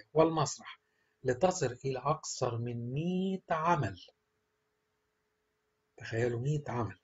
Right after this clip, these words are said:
مشوار طويل. شارك يوسف داوود في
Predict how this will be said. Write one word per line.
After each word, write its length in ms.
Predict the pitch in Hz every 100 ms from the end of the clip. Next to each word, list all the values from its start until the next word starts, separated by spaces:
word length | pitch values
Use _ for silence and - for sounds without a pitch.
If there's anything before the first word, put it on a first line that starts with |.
| _ _ _ _ _ _ _ _ _ _ _ _ _
مشوار 300 | - 120 120
طويل. 480 | 117 110 123 117 - _ _ _ _
شارك 340 | - 160 170 156
يوسف 320 | 147 170 139
داوود 480 | 127 135 165 180 175
في 520 | - 160 170 165